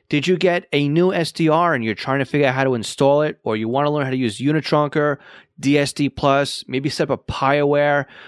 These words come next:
or even just make some changes and you don't understand how this system and the equipment works? The podcast might be great for you, but maybe you need a little bit more of one-on-one help with setting something up. I'm available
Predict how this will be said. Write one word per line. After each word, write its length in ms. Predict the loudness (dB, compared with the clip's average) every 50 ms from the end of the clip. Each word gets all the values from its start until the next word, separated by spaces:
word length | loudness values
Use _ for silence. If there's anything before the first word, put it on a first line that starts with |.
| -20 -16 -8
or 480 | -2 0 0 2 2 0 -2 -2 -4 -6 _
even 440 | -2 0 0 2 2 0 0 -2 -2
just 400 | 0 0 2 2 0 -2 -6 -12 _ _ _ _ -8
make 220 | -2 -2 -2 -2
some 220 | -2 -4 -4 -4 -4
changes 480 | -4 -2 -2 0 0 0 0 -2 -4
and 100 | -6 -6
you 80 | -4 -2
don't 140 | 0 0 0
understand 460 | 0 0 -2 -2 -2 -2 -2 -2 -4
how 380 | -4 -2 0 2 2 2 0 0
this 200 | -2 -4 -4 -4
system 500 | -4 -4 -6 -6 -6 -6 -6 -6 -6 -6 -6
and 160 | -6 -4 -2
the 60 | -4
equipment 340 | -4 -4 -6 -6 -6 -6 -4
works? 460 | 0 2 2 2 0 -2 -6 -12 -12 -14 _ -20 -20 _ _ -6
The 100 | -6 -6
podcast 600 | -4 0 0 0 0 0 0 0 0 0 0 -2
might 220 | -2 0 0 0 0
be 140 | -2 -2 -2
great 300 | 0 0 0 0 0 -2
for 120 | -2 0
you, 240 | 2 2 2 2 0
but 340 | 0 0 2 2 0 -2 _ _ _ _ _
maybe 440 | -12 -8 -6 -2 0 2 2 2 2
you 80 | 2 2
need 80 | 2
a 20 | 2
little 160 | 2 2 0
bit 40 | 0
more 220 | 2 2 2 2
of 160 | 0 -2 -6
one-on-one 720 | -6 -4 -2 0 0 0 0 0 0 0 0 0 0 0 -4
help 440 | -8 -10 -8 -2 -2 -2 -2 -2 -6 -20 -20 -20 _ -6
with 140 | -6 -6 -2
setting 260 | 0 0 0 0 -2
something 280 | -4 -4 -4 -4 -2
up. 200 | -2 -2 -2 -4 _ _ _ _ 0
I'm 120 | 2 2
available 540 | 2 4 4 2 2 2 0 0 -2 -4 _